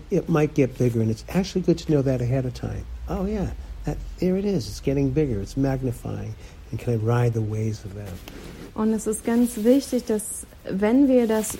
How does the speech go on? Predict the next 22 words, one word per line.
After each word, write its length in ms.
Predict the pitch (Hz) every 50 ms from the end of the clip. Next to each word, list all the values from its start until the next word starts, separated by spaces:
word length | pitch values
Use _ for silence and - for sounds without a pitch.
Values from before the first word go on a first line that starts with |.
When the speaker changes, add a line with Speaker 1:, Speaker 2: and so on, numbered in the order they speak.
| - -
Speaker 2:
üben, 480 | 247 262 285 311 262 262 233 214 208
dann 300 | 202 208 208 214 214 214 - -
ist 220 | 233 247 240 -
es 120 | 247 233 -
einfach 400 | - 220 226 226 - 226 - -
ein 180 | 220 220 214
Teil 520 | 214 - - 220 220 233 254 277 285 277 220
dessen, 580 | - 226 226 247 247 - 254 233 226 247 254 254 - - - - -
dass 180 | - 220 220 -
es 160 | 226 214 -
möglich 420 | 233 233 254 262 254 269 247 - 254
ist, 160 | 247 247 -
dass 160 | 226 220 -
unser 280 | - 220 226 220 226 220
Erleben 680 | - - 220 220 214 220 214 208 226 254 262 269 247
sich 220 | 240 - 233 214 -
erstmal 380 | 220 226 226 - 254 240 226
verstärkt, 720 | - - 214 202 - - - - 233 220 220 220 220 - 208
dass 120 | 196 -
es 200 | 220 208 - -
größer 720 | - 214 - 226 240 254 269 262 262 - 220 208 202 196 196
wird. 320 | 196 196 196 196 202 196